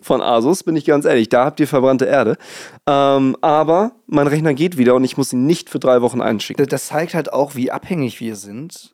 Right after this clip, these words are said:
Speaker 2: ähm, digital zu arbeiten. Äh, mein Problem war ja eher, dass, äh,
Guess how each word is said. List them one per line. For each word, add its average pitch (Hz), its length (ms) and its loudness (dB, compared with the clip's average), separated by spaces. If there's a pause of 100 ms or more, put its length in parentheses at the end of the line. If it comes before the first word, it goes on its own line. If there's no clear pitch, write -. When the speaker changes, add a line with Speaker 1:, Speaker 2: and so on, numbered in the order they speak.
(140)
Speaker 2:
ähm, 113 400 -4
digital 113 360 -8
zu - 140 -14
arbeiten. 127 640 -6 (560)
Äh, 117 320 -2
mein 131 220 -2
Problem 131 360 -2
war 117 100 2
ja 117 120 0
eher, 117 360 -2
dass, 110 360 -8
äh, 104 360 -6